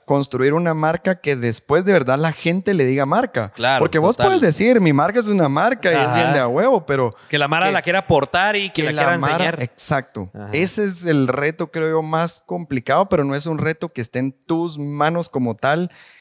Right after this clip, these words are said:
Speaker 1: que yo le voy a decir que es una marca y entonces todo el mundo. No, eso sucede de una manera orgánica.
Speaker 2: Ujú.
Speaker 1: Y, y tal vez el o-, el otro reto, mucha, es
Speaker 2: Pero
Speaker 1: la
Speaker 2: ¿cómo superaste, por ejemplo, con
Speaker 1: Ajá.
Speaker 2: esto de la publicidad y el marketing, que entiendo que tal vez no tenías muchos conocimientos acerca de eso,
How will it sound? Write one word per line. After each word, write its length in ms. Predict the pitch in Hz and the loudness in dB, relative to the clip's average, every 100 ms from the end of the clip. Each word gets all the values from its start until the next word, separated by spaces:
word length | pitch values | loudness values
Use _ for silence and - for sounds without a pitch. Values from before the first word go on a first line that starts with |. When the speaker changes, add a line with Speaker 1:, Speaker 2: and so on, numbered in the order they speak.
| - | -4
Speaker 1:
que 160 | 131 | -2
yo 160 | 127 156 | 2 4
le 80 | 156 | 4
voy 100 | 156 | 2
a 20 | |
decir 220 | 143 160 | 0 -4
que 80 | 151 | -8
es 80 | 147 | -8
una 180 | 151 | -6
marca 320 | 139 160 175 165 | -4 -2 -2 -4
y 40 | |
entonces 280 | 120 135 - | -4 -6 -4
todo 200 | 151 151 | -2 -2
el 40 | |
mundo. 220 | 156 147 104 | -2 -4 -4
No, 340 | 113 123 113 | -4 -4 -6
eso 280 | 117 135 170 | -10 -10 -10
sucede 420 | 160 127 - 135 | -10 -8 0 2
de 60 | 151 | 2
una 200 | 143 151 | 0 -4
manera 340 | 127 117 127 | -4 -4 -4
orgánica. 560 | 135 123 123 160 202 190 _ | -6 -6 -6 -6 -6 -6 _
Speaker 2:
Ujú. 360 | 113 98 92 101 | -20 -20 -20 -10
Speaker 1:
Y, 340 | 135 170 180 - | -4 0 0 -2
y 220 | 143 147 | -4 -4
tal 180 | 143 131 | 0 0
vez 140 | 139 185 | 0 0
el 120 | 185 | -2
o-, 140 | 190 | -2
el 140 | 143 143 | -2 -4
otro 240 | 160 175 | -4 -6
reto, 260 | 165 185 202 | -6 -4 -4
mucha, 340 | 165 127 156 | -4 0 0
es 80 | 170 | 4
Speaker 2:
Pero 140 | 170 | 4
Speaker 1:
la 40 | 165 | 4
Speaker 2:
¿cómo 220 | 196 220 | 2 2
superaste, 440 | 214 175 156 165 - | 0 -2 0 -2 -2
por 160 | 165 | -4
ejemplo, 440 | 143 190 185 117 101 | 0 0 -2 -6 -8
con 160 | 139 120 | -2 0
Speaker 1:
Ajá. 80 | 143 | 0
Speaker 2:
esto 220 | 196 202 | 0 0
de 300 | 185 160 139 | 4 4 2
la 180 | 131 - | 0 -4
publicidad 440 | 135 131 123 143 | -6 -6 -4 -2
y 20 | |
el 80 | 160 | 0
marketing, 420 | 190 185 165 127 | -2 -4 -8 -10
que 240 | 120 123 120 | -10 -8 -8
entiendo 380 | 120 143 170 170 | -8 -6 -6 -6
que 140 | 135 | -6
tal 160 | 120 120 | -6 -6
vez 100 | 143 | -4
no 140 | 160 | -4
tenías 260 | 156 160 156 | -6 -6 -8
muchos 240 | 160 - | -10 -12
conocimientos 480 | - 147 120 120 147 | -8 -6 -6 -6 -6
acerca 220 | 143 139 | -6 -4
de 60 | 160 | -4
eso, 140 | 170 | -4